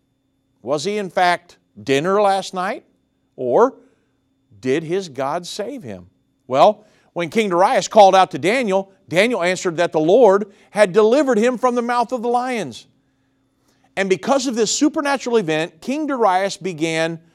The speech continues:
serving God, the Almighty One True God, continually, and made a decree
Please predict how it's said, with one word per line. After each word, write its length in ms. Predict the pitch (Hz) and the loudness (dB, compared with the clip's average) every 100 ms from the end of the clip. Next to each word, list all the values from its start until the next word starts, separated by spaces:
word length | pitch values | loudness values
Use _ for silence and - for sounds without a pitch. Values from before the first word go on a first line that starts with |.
| _ _ | _ _
serving 680 | - 247 240 190 180 175 | -2 2 2 0 -2 -2
God, 640 | 147 226 196 135 151 190 202 - _ _ _ _ _ _ _ 127 | 4 4 6 6 4 2 -2 -8 _ _ _ _ _ _ _ 4
the 160 | 180 | 8
Almighty 520 | 196 247 226 226 220 | 10 8 6 2 0
One 300 | 208 190 233 | 0 2 0
True 280 | 208 214 285 | -2 -2 -2
God, 360 | 175 156 185 185 | 2 2 2 2
continually, 680 | 226 196 226 277 233 202 208 | -2 -2 -6 -4 -2 -2 -2
and 160 | 180 | -4
made 200 | 185 214 | -2 -2
a 60 | 220 | -2
decree 480 | 196 - 254 208 | -4 -4 -4 -6